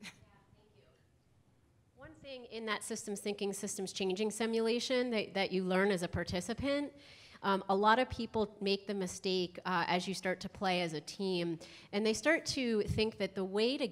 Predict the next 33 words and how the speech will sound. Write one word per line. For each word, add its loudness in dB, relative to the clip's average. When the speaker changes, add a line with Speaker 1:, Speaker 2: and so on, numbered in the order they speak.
Speaker 2:
bring 0
awareness 0
in 0
a 0
district -4
is -4
to -6
just -4
start 0
with -2
doing 0
some -8
surveys 2
and 0
needs 0
assessments -4
and 0
looking 0
at -6
data. 0
And 6
unfortunately, 4
that's 4
not 2
the -6
first -6
step. 0
The 0
first 0
step 2
is 0
building 4
relationships. -8